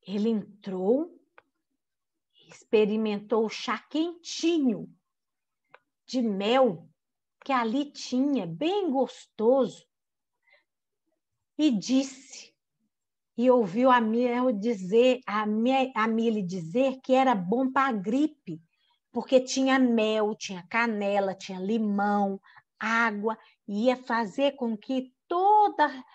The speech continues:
a coriza, aquele catarrinho que fica aqui dentro do narizinho tampando, sair. E ele, sem demoras, tomou todo o bule, bebeu todo o chá e agradeceu.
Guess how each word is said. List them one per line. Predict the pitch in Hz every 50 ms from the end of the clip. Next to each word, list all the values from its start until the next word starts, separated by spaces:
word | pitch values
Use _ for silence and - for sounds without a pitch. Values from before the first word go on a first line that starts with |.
| _ _ _
a | 247 254
coriza, | _ _ - 311 302 269 226 196 226 262 311 302 220 240
aquele | 208 - - 262 254 247
catarrinho | 254 - 262 262 254 _ - - 170 160 175 220 247 262 254 226
que | - 226 208
fica | - - 233 _ -
aqui | 220 _ _ 240
dentro | 208 190 226 220 - 247
do | 202 190 220
narizinho | 214 214 214 208 208 202 180 165 165 170 240 262 277 254 226
tampando, | - - 202 185 175 - _ - 277 311 294 247 190 - _ _ _ _ _ _
sair. | _ - - 294 285 285 254 196 180 180 180 127 127 127 - _ _ _ _ _ _ - - _ _ _ _
E | 196 214 220
ele, | 240 247 254 247 233
sem | - - - - - _ - 349 359 381 403 381 320
demoras, | 294 302 302 262 240 220 220 220 220 214 214 220 220 - - - - _ _
tomou | _ 196 190 190 196 202 208 220 202 - _ - - _ _ _
todo | - 262 254 269 277 277 226 190 180
o | 226 180
bule, | 156 156 170 160 165 165 151 156 _ _ _ _ _ _ _
bebeu | 190 202 175 196 240 254 247 247 - - _ _
todo | - 254 262 277 302 302 247 226 240
o | - _ _
chá | - 220 208 214 247 _ - _ _ _ _ _ _ _ _
e | 320
agradeceu. | 302 285 240 202 214 220 214 214 196 214 202 - - - - - 170 151 151